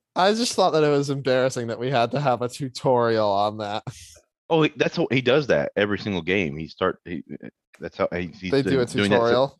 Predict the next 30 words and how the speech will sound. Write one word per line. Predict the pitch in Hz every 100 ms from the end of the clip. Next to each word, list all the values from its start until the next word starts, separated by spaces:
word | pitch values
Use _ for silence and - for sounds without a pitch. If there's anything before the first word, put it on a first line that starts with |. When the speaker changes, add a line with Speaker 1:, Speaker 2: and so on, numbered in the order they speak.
| _
Speaker 1:
Oh. | 131 98
Speaker 2:
yeah, | 95
he's | 95
been | 107 101
doing | 110 104
it | -
since | 85 87
late | 98 -
night | 76 71 -
that | 78
way. | 64 50 - _ _ _ _ _ _ _ _ _ _ _ _ _ _
Speaker 1:
I | 143 180
don't | 208
know | 196
if | 196
it's | - -
better | 143 135 147 156
or | 135 120
worse | 123 127 -
that | 117
we | 117 117
consistently | - 120 113 139 - - 120 117 113
have | 120 110 110 -
tutorials | 131 120 139 120 110 101 98 98
on | 104 107
how | 110 104
to | 101
swag | - 101 98
surf. | - 98 120 - - _ _ _ _ - - _ - - - - - _ -
<laughs> | - _